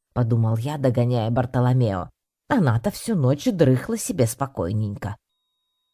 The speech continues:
Дорога, ведущая от циркового шатра к аттракционам, подошла к развилке.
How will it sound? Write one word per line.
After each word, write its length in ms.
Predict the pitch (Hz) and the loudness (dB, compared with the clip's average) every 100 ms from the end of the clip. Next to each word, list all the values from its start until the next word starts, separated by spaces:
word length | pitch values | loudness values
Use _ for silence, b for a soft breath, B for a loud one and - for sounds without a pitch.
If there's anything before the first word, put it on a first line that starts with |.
| _ _ _ _ | _ _ _ _
Дорога, 500 | - 120 123 147 180 | -4 0 2 0 -2
ведущая 540 | 139 117 123 120 - 107 | -2 0 0 0 -4 -8
от 120 | - | -4
циркового 540 | 117 - 117 113 113 | -6 -2 -2 0 -2
шатра 400 | 110 127 127 110 | -2 -4 -4 -4
к 80 | 110 | -4
аттракционам, 800 | 110 101 - - 123 202 233 208 | -6 -8 -8 -4 -2 -2 -2 -4
подошла 500 | - 110 120 - 127 | -4 -2 -2 -2 -4
к 100 | 127 | -4
развилке. 680 | 143 139 120 113 113 - | -4 -4 -4 -6 -6 -8